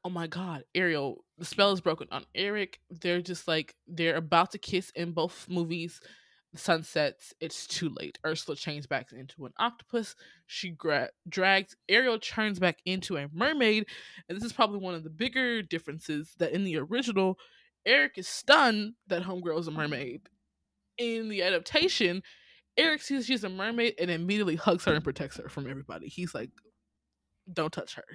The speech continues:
<laughs> And so, um,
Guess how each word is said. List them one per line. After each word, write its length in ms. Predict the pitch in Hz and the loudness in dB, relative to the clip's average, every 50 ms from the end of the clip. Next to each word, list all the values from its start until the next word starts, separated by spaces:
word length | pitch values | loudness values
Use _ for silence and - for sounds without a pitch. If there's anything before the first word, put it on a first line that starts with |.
| - - | 2 4
<laughs> 140 | - 294 226 - - - - - - - - - - - - _ - | 4 4 4 0 -8 -16 -20 -20 -20 -20 -20 -20 -20 -20 -14 _ -4
And 240 | 202 202 196 196 190 | -2 -2 -2 -2 -6
so, 640 | - - - - 294 277 269 247 247 240 247 240 - _ _ _ _ _ _ _ _ - | -8 -8 0 2 4 4 6 4 4 2 2 0 -2 _ _ _ _ _ _ _ _ -4
um, 500 | - 196 196 196 196 190 190 190 143 113 | -2 0 0 0 -2 -2 -4 -8 -12 -16